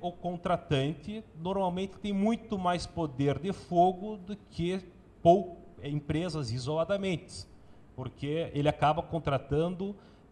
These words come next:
total ou parcialmente, em grande volume, o direito de transportar em determinado navio. Aqui,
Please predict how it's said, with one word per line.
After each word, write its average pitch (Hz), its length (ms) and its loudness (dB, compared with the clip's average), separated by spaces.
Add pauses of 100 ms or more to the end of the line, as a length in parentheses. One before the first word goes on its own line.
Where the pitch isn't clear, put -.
(180)
total 143 460 4
ou 175 100 0
parcialmente, 160 880 0
em 123 80 0
grande 143 240 0
volume, 180 720 -2 (140)
o 175 100 -8
direito 165 480 -2
de 170 60 -6
transportar 156 640 -4
em - 20 -4
determinado 156 640 -4
navio. 113 400 0 (1500)
Aqui, - 640 2